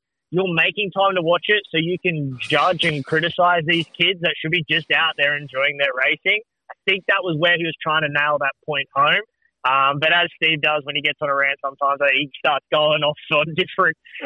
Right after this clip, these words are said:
uh, different tangents, and I think that the rant becomes and sounds a little bit different than what it should be. But I, how I sort of read it was, as Nick said, I think he's trying to make the point of, guys, it doesn't really matter, um, and you shouldn't be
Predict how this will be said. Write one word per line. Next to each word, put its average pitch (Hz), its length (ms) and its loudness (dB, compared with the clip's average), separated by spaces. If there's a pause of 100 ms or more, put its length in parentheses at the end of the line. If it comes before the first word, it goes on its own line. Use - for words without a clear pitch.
uh, 156 380 2
different 180 340 -4
tangents, 165 600 0
and 156 140 0
I 151 140 2
think 156 200 -2
that 147 320 2
the 147 220 -2
rant 151 400 0
becomes 147 500 -4 (240)
and 147 100 -2 (120)
sounds 165 200 0
a 151 40 -4
little 156 120 0
bit 143 160 -4
different 147 380 -2
than 139 60 -10
what 147 160 2
it 139 60 -4 (100)
should 147 120 0
be. 143 200 2
But 143 100 2
I, 151 180 4 (300)
how 180 220 2
I 190 320 2 (100)
sort 180 160 2
of 170 60 0
read 185 180 2
it 220 140 -4
was, 151 200 -2 (300)
as 151 180 0
Nick 156 200 -2 (120)
said, 175 220 2 (480)
I - 60 -4
think 175 180 0
he's 190 180 -4
trying 196 180 2
to 170 60 -2
make 165 200 -2
the 151 160 -10
point 151 240 0
of, 135 100 -4 (180)
guys, 143 260 2
it 127 180 -10
doesn't 143 320 -2 (220)
really 139 440 0
matter, 143 380 -2 (580)
um, 127 320 2
and 147 100 0
you 151 120 -2
shouldn't 160 180 -2
be 139 140 -2